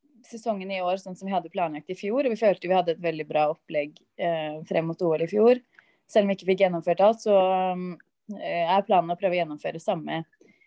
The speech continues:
samme igjen da. Eh, så vi håper jo at det lar seg gjennomføre,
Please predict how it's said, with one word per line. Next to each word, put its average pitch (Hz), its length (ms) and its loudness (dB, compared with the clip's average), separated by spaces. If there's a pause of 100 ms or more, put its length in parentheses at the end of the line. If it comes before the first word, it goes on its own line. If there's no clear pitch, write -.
(480)
samme 226 280 2
igjen 202 260 0
da. 262 140 -2 (400)
Eh, 196 800 -4 (720)
så 220 320 4
vi 226 100 -2
håper 208 180 0
jo 196 160 2
at 190 80 -2
det 175 160 2
lar 160 120 0
seg 170 240 0
gjennomføre, 156 440 -6